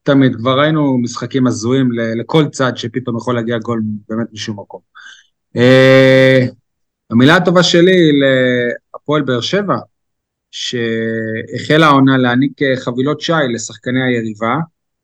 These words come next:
במשחקי הבית, כל שחקן יריב מקבל, אה, כזאת, אה, שקית ממותגת של חברת, אה, ריפליי, אני מתאר לעצמי שיש שם כמה דברים חמודים. ריפליי, העונה, חברת הביגוד, היא כאילו חברת העל שמעל יומברו,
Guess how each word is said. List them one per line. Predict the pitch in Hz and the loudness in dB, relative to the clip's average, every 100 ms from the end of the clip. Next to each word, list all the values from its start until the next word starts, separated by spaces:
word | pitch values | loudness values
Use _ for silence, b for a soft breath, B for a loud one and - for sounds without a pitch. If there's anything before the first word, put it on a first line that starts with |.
| _ _ _ _ _ | _ _ _ _ _
במשחקי | - 113 113 113 - 117 123 | -12 -6 -4 -4 -6 -4 -2
הבית, | 117 139 - | 0 0 0
כל | - 135 | -2 -2
שחקן | - 117 131 123 | -4 -6 -2 0
יריב | 131 123 | 0 -2
מקבל, | 120 - 113 127 123 | -6 -6 -4 -2 -2
אה, | 120 117 113 107 104 101 98 98 _ | -2 -2 -2 -4 -6 -8 -14 -18 _
כזאת, | 107 110 _ | -20 -20 _
אה, | 107 104 | -12 -12
שקית | - - 113 - 190 - | -10 -8 -6 4 4 6
ממותגת | 123 113 113 170 156 | 4 4 4 4 2
של | 117 113 | 0 -4
חברת, | 110 117 117 113 | -2 -2 -2 -4
אה, | 107 110 | -4 0
ריפליי, | 160 165 170 135 | 0 2 0 0
אני | 113 104 _ | -2 -6 _
מתאר | 123 | -8
לעצמי | 120 - 107 | -8 -6 -6
שיש | 113 110 | -4 -4
שם | 110 104 98 | -4 -4 -6
כמה | - 110 101 | -6 -4 -2
דברים | 104 107 107 | -4 -4 -4
חמודים. | - 101 101 151 190 185 B B B B _ - | -6 -10 0 2 4 2 B B B B _ 0
ריפליי, | 131 151 147 131 123 | 2 4 4 4 4
העונה, | 120 120 127 123 117 | 4 4 4 4 0
חברת | - 113 123 127 | -4 0 0 0
הביגוד, | 113 104 110 143 165 | -4 -4 -2 2 2
היא | 127 | 0
כאילו | - 123 113 - _ _ _ - | -2 -4 -4 -8 _ _ _ -18
חברת | - 110 131 131 | -12 -6 -6 -4
העל | - 143 135 131 120 | -6 -2 0 0 -2
שמעל | - 117 120 143 135 127 | -4 -4 0 0 2 2
יומברו, | 147 135 120 117 | 2 0 -4 -10